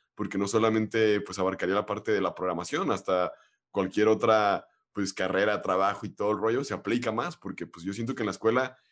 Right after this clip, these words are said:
en el caso de la programación, eh, en la universidad donde estoy, pues, nos enseñan que desarrollo web, esto, lo aquello, pero siento que es demasiado corto el tiempo,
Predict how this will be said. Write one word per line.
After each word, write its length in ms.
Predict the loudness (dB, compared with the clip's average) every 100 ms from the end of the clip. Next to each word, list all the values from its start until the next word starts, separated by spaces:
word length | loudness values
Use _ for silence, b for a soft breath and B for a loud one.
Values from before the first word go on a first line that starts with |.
| b
en 100 | -4
el 100 | -2
caso 200 | 0 2
de 80 | 2
la 80 | 2
programación, 680 | 0 -2 -2 -2 -2 -2 -8 b b _ -6
eh, 280 | -2 -2 -2
en 40 |
la 60 | -2
universidad 340 | -2 0 0
donde 120 | 2 0
estoy, 220 | 2 0
pues, 100 | 0
nos 120 | -6
enseñan 300 | -4 -4 -4
que 100 | -4
desarrollo 380 | -6 -4 -2 0
web, 360 | 4 4 4 2
esto, 280 | -2 -4 -6
lo 60 |
aquello, 360 | -2 0 0 -2 B B B _
pero 160 | -2 0
siento 220 | 0 2
que 80 | 2
es 60 |
demasiado 580 | 2 0 2 2 2 0
corto 280 | 0 2 2
el 60 | 2
tiempo, 380 | 2 2 -2